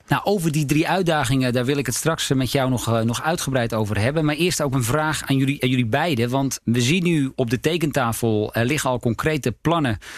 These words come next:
voor het eerste offshore windpark zonder subsidie. En ja, dat hadden, laten we eerlijk zijn, Wim, vijf jaar geleden had eigenlijk niemand dat nog kunnen bedenken dat dat mogelijk zou zijn. Wat wat zegt dat over de snelheid waarmee deze transitie,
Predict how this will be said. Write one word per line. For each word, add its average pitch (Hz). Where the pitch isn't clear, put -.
voor 131
het 131
eerste 147
offshore 139
windpark 127
zonder 123
subsidie. 151
En 131
ja, 143
dat 113
hadden, 127
laten 113
we 127
eerlijk 147
zijn, 107
Wim, 117
vijf 143
jaar 123
geleden 127
had 120
eigenlijk 131
niemand 143
dat 151
nog 123
kunnen 131
bedenken 139
dat 120
dat 110
mogelijk 131
zou 104
zijn. 95
Wat 185
wat 156
zegt -
dat 180
over 135
de 117
snelheid 180
waarmee 135
deze 120
transitie, 123